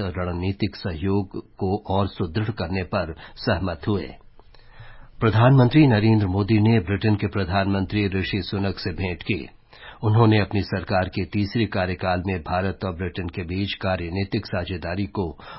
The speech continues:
और मजबूत करने की प्रतिबद्धता दोहराई। दोनों नेताओं ने रक्षा के क्षेत्र में संबंधों को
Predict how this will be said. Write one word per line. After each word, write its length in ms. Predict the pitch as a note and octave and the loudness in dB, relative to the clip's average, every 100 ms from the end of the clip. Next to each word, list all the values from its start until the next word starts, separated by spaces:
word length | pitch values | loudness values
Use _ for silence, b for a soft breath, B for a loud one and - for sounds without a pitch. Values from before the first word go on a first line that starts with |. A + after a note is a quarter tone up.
| B | B
और 200 | G#2+ F#2 | 2 4
मजबूत 460 | F#2+ F2 F#2+ A#2 - | 0 0 0 0 0
करने 300 | F#2 G2+ F#2 | -2 -2 -2
की 160 | G2+ | -4
प्रतिबद्धता 800 | F2+ F#2+ G2 E2 F2 D#2+ F2+ F2+ | -4 -4 -4 -4 -4 -4 -4 -4
दोहराई। 540 | E2 E2 G2 F#2+ D2 - - _ _ B B B B - | -4 -4 -2 -2 -4 -12 -20 _ _ B B B B 2
दोनों 280 | A2 A#2+ A#2 | 6 8 8
नेताओं 420 | A2 G#2+ G2+ G#2 | 8 4 2 4
ने 160 | G#2+ G2+ | 4 4
रक्षा 340 | F#2+ - G2+ | 0 0 -2
के 200 | F2+ G2+ | 0 -4
क्षेत्र 360 | - G#2 F#2+ F2+ | -2 -4 -2 -2
में 120 | G2 | -2
संबंधों 560 | - F2+ F2+ F#2+ G2 | -2 -4 -2 -2 -2
को 200 | F#2+ F#2+ | -2 -4